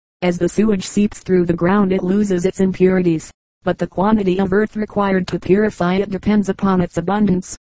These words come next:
A small depth of soil cannot take care of an indefinite amount of sewage. Hence, the greater the number of people in a hotel, or the more abundant the sewage, the greater should be the distance between well and sewer.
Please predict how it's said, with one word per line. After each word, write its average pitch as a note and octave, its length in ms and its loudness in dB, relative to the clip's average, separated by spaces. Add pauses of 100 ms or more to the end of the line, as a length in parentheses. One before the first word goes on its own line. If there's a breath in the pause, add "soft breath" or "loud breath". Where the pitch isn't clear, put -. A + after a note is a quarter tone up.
A F#3 80 0
small F3+ 340 2
depth F#3 320 -4
of F3+ 120 -6
soil F#3 360 0
cannot G3 440 0
take E3+ 240 -4
care F3+ 240 0
of F#3 80 -2
an F3 100 0
indefinite F3 560 0
amount F3+ 320 2
of F#3 100 -6
sewage. F#3 440 2 (320)
Hence, F3+ 400 -2 (320)
the F3 80 0
greater F#3+ 360 0
the F#3+ 100 -2
number F#3+ 300 4
of F#3+ 160 -4
people G3 300 0
in F#3+ 120 2
a F3+ 60 2
hotel, E3+ 560 0 (300)
or F3+ 160 2
the F3 80 0
more F3 240 2
abundant F#3 460 0
the F#3+ 100 2
sewage, F#3 440 0 (320)
the F3+ 80 0
greater F#3 340 0
should F#3+ 240 -4
be F3+ 120 0
the F3 100 -2
distance F3+ 460 -2
between F3+ 440 0
well F3+ 200 2
and F#3+ 200 2
sewer. F3 380 2